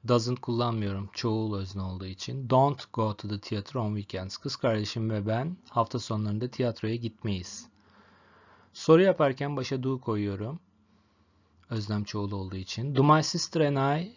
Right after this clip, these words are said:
go to the theater on weekends? Kız kardeşim ve ben hafta sonlarında tiyatroya gider miyiz?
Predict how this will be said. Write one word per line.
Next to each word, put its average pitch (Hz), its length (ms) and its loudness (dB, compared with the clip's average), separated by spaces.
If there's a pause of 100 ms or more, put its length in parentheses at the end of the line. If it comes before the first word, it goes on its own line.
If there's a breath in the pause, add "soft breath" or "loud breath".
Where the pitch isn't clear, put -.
(140)
go 143 240 6
to 135 100 0
the 127 140 2
theater 120 340 0
on 107 220 2
weekends? 107 720 -2 (140)
Kız - 180 -8
kardeşim 110 420 0
ve 107 120 0
ben 113 100 -2
hafta 113 260 -4
sonlarında 101 460 0
tiyatroya 113 480 -2
gider 117 440 0
miyiz? 90 580 -6